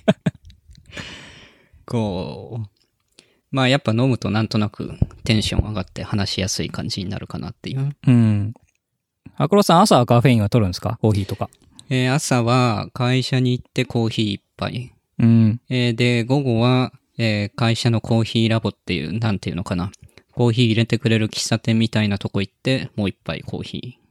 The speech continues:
Speaker 1: ー。
Speaker 2: え、それで今、また最後にレッドブルとコーヒーですか？
Speaker 1: うん。ちょっと今日は多い。
Speaker 2: <laughs> ちょっと多すぎですよね、
Speaker 1: うん。
Speaker 2: 普通に考えると。
Speaker 1: あ、でも今日午後のコーヒーは飲まなかったから、
Speaker 2: ああ。
Speaker 1: まあいいかな。良くないかな。
Speaker 2: <laughs>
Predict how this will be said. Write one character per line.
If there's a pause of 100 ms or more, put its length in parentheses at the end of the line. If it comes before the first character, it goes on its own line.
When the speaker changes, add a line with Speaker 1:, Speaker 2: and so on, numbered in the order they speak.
(120)
Speaker 1:
ー。 (360)
Speaker 2:
え、
そ
れ
で
今、
ま
た
最
後
に (160)
レ
ッ
ド
ブ
ル
と (280)
コ
ー
ヒ
ー
で
す
か？
Speaker 1:
う
ん。 (260)
ち
ょ
っ
と
今
日 (120)
は
多
い。 (280)
Speaker 2:
<laughs>
ち
ょ
っ
と
多
す
ぎ
で
す
よ
ね、
Speaker 1:
う
ん。
Speaker 2:
普
通
に
考 (140)
え
る
と。 (180)
Speaker 1:
あ、
で
も
今
日
午
後
の
コ
ー
ヒ
ー
は
飲
ま
な
か
っ (100)
た
か
ら、 (120)
Speaker 2:
あ
あ。 (380)
Speaker 1:
ま
あ
い
い
か
な。 (140)
良
く
な
い
か (720)
な。
Speaker 2:
<laughs>